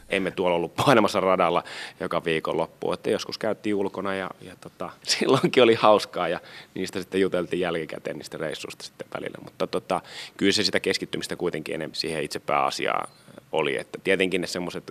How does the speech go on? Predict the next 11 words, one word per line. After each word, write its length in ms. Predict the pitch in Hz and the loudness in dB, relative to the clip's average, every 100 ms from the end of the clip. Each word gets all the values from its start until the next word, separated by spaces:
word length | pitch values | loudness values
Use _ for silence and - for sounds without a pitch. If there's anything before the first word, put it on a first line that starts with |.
| - | -10
ulkoiset 340 | 85 85 85 82 | -10 -6 -8 -8
tämmöiset 320 | - 82 85 - | -10 -12 -14 -10
häiriötekijät, 640 | 82 80 78 80 - 80 | -6 -6 -6 -8 -10 -10
mitä 180 | 80 78 | -8 -8
täällä 220 | 80 80 | -6 -4
pääkaupunkiseudullakin 1000 | - 80 78 80 82 78 76 78 - 80 | -4 -4 -4 -10 -8 -6 -4 -6 -6 -4
oli, 120 | 78 | -4
Harri 260 | 80 78 78 | -4 -4 -6
tuli 200 | 80 80 | -8 -6
tänne 240 | 80 80 | -6 -8
näin. 260 | 78 78 | -8 -8